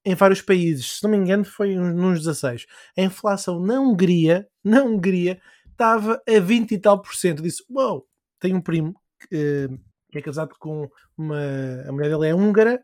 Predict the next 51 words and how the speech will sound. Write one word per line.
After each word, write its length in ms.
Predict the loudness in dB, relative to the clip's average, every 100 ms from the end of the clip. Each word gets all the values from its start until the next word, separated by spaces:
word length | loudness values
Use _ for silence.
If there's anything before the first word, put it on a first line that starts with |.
| -8
Eu 140 | -8 -6
mandei 200 | -2 0
mensagem 320 | 0 0 -2
a 20 |
dizer, 160 | -2 -6
"Pá, 180 | -2 -2
vi 140 | 0
agora 180 | 2 4
ao 80 | 4
Portas, 500 | 4 4 2 -4 -8
caramba, 320 | 0 4 4 2
na 80 |
Hungria 240 | 2 0 0
tem 320 | 2 2 2
vinte 300 | 2 2 2 -2 _
ponto 200 | 0 2
sete 260 | 2 2 -2 -18 -16
de 180 | 0 0
inflação." 480 | 2 -2 -2 -6 -6
Este 220 | -8 -6 -4
é 40 |
o 20 |
número 160 | -4 -4
concreto. 420 | -4 0 -2 -2 _ _ _ 2
Eh, 360 | 4 6 2 2
pronto, 220 | 2 2
eles... 240 | -2 -6 -12 _ _ _ -10
o 60 |
que 80 | 0
ele 60 | 0
me 40 |
escreveu, 360 | 2 2 4 2
só 100 | 2
por 80 | -4
curiosidade, 420 | -2 2 2 2
foi 120 | -4
que 60 | -4
eles 80 | -4
nunca 160 | -4
quiseram 300 | -6 -2 0
entrar 180 | 0 0
no 120 | 4
euro 300 | 6 8 6 2 -10 _ _
e 100 | -8
têm 220 | 0 2 4
agora 200 | 2 2
que 80 |
se 80 | -4
defender 280 | -4 -2 0
sozinhos. 520 | 0 0 0 -6 -10
Portanto, 360 | -14 -4 -4 -4